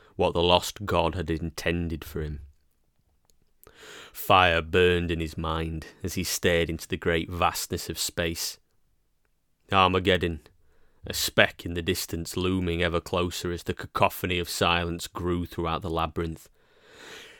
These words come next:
If this was his will, then so be it. He would unify all under Chaos, and those who would not bow would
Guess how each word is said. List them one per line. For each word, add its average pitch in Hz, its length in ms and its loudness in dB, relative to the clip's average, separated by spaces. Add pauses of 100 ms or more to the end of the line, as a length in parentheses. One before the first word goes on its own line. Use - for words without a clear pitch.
(140)
If - 120 -4
this - 240 2
was 92 260 0
his 98 540 0
will, 87 460 2 (240)
then 87 160 -2
so 87 260 2
be 90 280 2
it. - 260 -8 (840)
He 113 120 4
would 90 160 0
unify 87 640 2
all 92 480 6
under 80 220 -4
Chaos, 80 600 -2 (460)
and 92 140 0
those 95 300 4
who 92 80 0
would 82 200 -4
not 82 460 -2
bow 82 460 4 (400)
would 80 300 -6